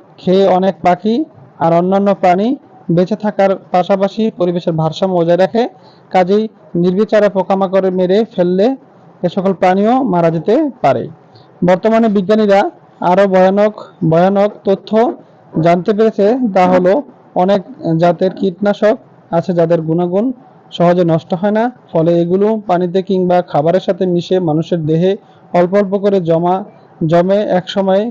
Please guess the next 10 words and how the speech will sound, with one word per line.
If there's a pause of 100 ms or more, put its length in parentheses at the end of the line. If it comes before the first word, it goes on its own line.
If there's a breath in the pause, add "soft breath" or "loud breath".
(120)
কঠিন
রোগে
আক্রান্ত
হতে
পারে, (420 loud breath)
এমনকি
মৃত্যু
ঘটাতেও
পারে। (640 loud breath)
তাই